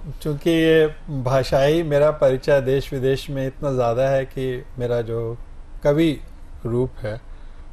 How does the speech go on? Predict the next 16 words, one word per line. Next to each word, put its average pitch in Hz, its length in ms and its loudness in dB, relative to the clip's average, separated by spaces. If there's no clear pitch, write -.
मेरे 120 140 -4
दो 131 180 -2
काव्य 120 280 0
संग्रह 113 340 -6
प्रकाशित 113 640 -8
हैं, 117 120 -8
मोर्चे 113 380 -6
पर 120 260 -6
और 113 100 -4
नींद 107 320 -8
कहाँ 110 160 -8
है, 123 100 -8
और 123 320 0
तीसरा 175 540 2
काव्य 127 520 0
संग्रह 120 380 -6